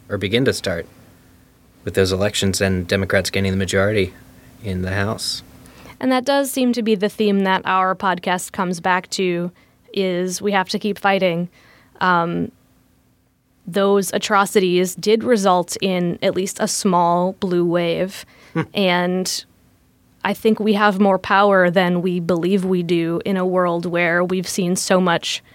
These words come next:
Speaker 2: Republican, uh, initiative for so long. I don't want us as a nation to be traumatized out of voting or fighting back because it's been so bad for so long.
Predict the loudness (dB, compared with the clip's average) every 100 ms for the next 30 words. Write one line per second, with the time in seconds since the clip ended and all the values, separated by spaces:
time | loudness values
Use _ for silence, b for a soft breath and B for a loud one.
0 | b b b _ _ -2 0 0 2 0
1 | 0 -2 -2 -4 -6 b b b b _
2 | -2 2 2 2 -2 0 2 2 2 0
3 | 0 0 0 -2 -2 -2 -2 0 2 2
4 | 0 -2 -8 B B B 2 4 2 2
5 | 4 4 0 2 2 2 2 0 0 0
6 | -2 -2 0 0 -2 0 2 2 0 0
7 | 0 0 -4 -4 0 0 0 -2 0 0
8 | -4 -10 -14 -2 0 2 0 0 -2 -4
9 | -2 -2 -2 -2 0 0 0 -4 -4 -2
10 | -4 -4 -4 -2 -2 -2 -6 -6 -8 -4
11 | -2 0 0 -2